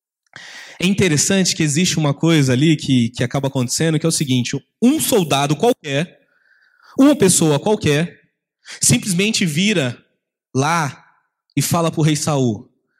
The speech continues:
"Tem Davi, ele é um guerreiro valente." Sabe o que isso significa? Que o rei Saul não conhecia Davi. Isso significa que aquelas pessoas que podem estar falando pra você, trazendo uma palavra de desânimo,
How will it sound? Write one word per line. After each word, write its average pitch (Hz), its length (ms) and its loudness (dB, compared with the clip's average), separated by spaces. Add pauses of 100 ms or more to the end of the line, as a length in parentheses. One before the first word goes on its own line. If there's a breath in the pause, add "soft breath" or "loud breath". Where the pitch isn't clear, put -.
(360 soft breath)
"Tem 190 180 2
Davi, 175 760 -2 (600)
ele 139 140 -2
é 147 40 0
um 160 120 -2
guerreiro 139 640 0 (420)
valente." 123 840 -4 (680 loud breath)
Sabe 226 180 -2
o - 20 -2
que 185 60 -2
isso - 120 0
significa? 147 680 -2 (680)
Que - 120 0
o 202 40 4
rei 208 220 2
Saul 196 260 0
não 233 120 2
conhecia 240 480 0
Davi. 107 340 -8 (1120 loud breath)
Isso 294 180 2
significa 190 600 -2
que 202 540 -4
aquelas 254 280 -4
pessoas 208 320 0
que 185 100 -4
podem 202 360 -2
estar 202 240 -2
falando 185 460 0
pra 170 180 -4
você, 180 380 -2
trazendo 170 380 -2
uma 185 100 -2
palavra 175 260 -2
de 156 80 -2
desânimo, 147 560 0